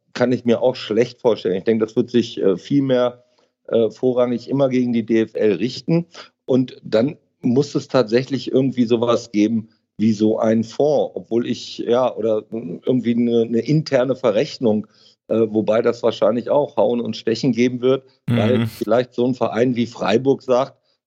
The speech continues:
Speaker 1: „Warum soll ich denn da was einzahlen? Unsere Fans sind immer friedlich und was weiß ich, guck dir die bösen Borussen-Fans an, die machen immer Krawall oder die Hamburger oder die Bremer oder wer auch immer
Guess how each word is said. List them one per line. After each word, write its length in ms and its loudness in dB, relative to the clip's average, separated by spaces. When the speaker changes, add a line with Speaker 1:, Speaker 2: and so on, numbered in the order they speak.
Speaker 1:
„Warum 280 0
soll 200 2
ich 160 -10
denn 180 2
da 160 0
was 220 0
einzahlen? 680 0
Unsere 340 0
Fans 380 0
sind 160 0
immer 340 2
friedlich 520 0
und 280 -2
was 200 2
weiß 160 2
ich, 200 -2
guck 220 -2
dir 100 0
die 100 2
bösen 380 0
Borussen-Fans 640 0
an, 180 -2
die 80 -8
machen 240 0
immer 220 0
Krawall 460 0
oder 220 2
die 140 -6
Hamburger 360 -2
oder 140 0
die 100 -2
Bremer 380 0
oder 180 0
wer 160 0
auch 100 -4
immer 300 0